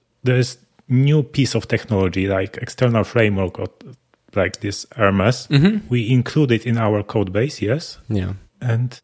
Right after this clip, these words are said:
Speaker 1: nothing blew up.
Speaker 2: Yeah, right?
Speaker 1: Yeah, that's, that was <laughs> strange. Yeah, that's, it, it just worked. <laughs>
Speaker 2: Yeah, part of that is external technology getting better and better. Part of that is our tooling getting better and better. Part of that is just our,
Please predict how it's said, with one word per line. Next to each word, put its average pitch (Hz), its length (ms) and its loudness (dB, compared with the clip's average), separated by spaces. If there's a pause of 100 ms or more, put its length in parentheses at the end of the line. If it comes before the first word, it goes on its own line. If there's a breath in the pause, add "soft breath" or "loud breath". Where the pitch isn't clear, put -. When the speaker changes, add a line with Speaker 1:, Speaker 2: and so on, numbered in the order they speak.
(140)
Speaker 1:
nothing 147 380 0
blew 135 180 0
up. 190 180 0
Speaker 2:
Yeah, 247 200 4
right? 214 240 4
Speaker 1:
Yeah, 180 300 2
that's, 156 320 0
that 151 220 0
was 180 180 2
<laughs> - 100 -6
strange. 117 480 0
Yeah, 180 240 2
that's, 156 400 -4
it, 180 240 -2 (100)
it 185 60 2
just 175 360 -2
worked. 147 520 0
<laughs> 127 40 0 (540 loud breath)
Speaker 2:
Yeah, 285 200 2
part 202 360 0
of 143 80 4
that 131 200 2
is - 460 2
external 113 400 2
technology 104 580 2
getting 98 300 0
better 92 220 2
and 92 180 0
better. 90 240 2
Part 101 260 0
of 98 140 -6
that 92 200 2
is 90 200 0
our 95 160 2
tooling 95 420 2
getting 95 320 0
better 87 200 2
and 87 180 -2
better. 101 320 0
Part 101 220 -4
of 95 140 0
that 92 220 -2
is - 240 -4
just - 260 -2
our, 107 200 2